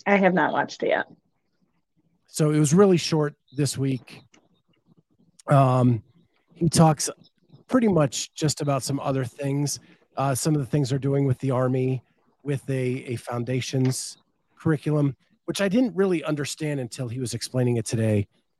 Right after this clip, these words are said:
Speaker 2: It's called a foundations class where any soldier can sign up for three hundred fifty bucks. It's a one day to learn about what CrossFit is. Learn about the movements,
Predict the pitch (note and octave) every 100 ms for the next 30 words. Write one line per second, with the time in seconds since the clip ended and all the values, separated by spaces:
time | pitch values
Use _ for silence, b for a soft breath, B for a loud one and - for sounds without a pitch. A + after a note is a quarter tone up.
0 | _ _ - D3 - - F3+ E3+ - D#3+
1 | C#3+ B2+ C3 B2 F#3+ F#3 - G3 G3+ F#3
2 | - C3+ C3+ C#3 F3 - C#3+ C3+ C3+ -
3 | A#2+ - B2+ A#2+ - A2+ - D#3+ D#3+ -
4 | C3 B2+ A#2 A2 - - - _ _ _
5 | - C#3 C3 D3+ E3 D3 C#3+ C#3 C3 B2
6 | - B2+ B2 C3+ B2+ A#2+ B2 B2 A2+ -
7 | A#2+ G#2+ - G#2 F#2+ - - - - _
8 | _ _ _ _ _ _ _ _ _ _
9 | _ _ _ _ - F3+ E3 D#3 C3 D3
10 | C3 C#3 C3 - -